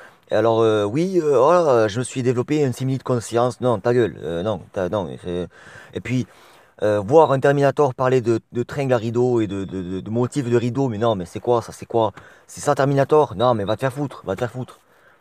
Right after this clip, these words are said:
Voilà. L'action, euh, bon, n'en parlons pas, ça fait très, euh, très surenchère.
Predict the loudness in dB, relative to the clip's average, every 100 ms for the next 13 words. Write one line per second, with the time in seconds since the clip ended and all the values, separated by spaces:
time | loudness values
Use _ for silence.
0 | -4 0 0 -2 _ _ _ _ _ _
1 | -2 -2 0 4 4 4 4 4 2 2
2 | 2 2 2 2 0 -2 -2 -8 -6 -2
3 | 2 2 2 0 -6 _ _ _ _ -20
4 | -18 -4 -4 -2 -2 0 0 0 -2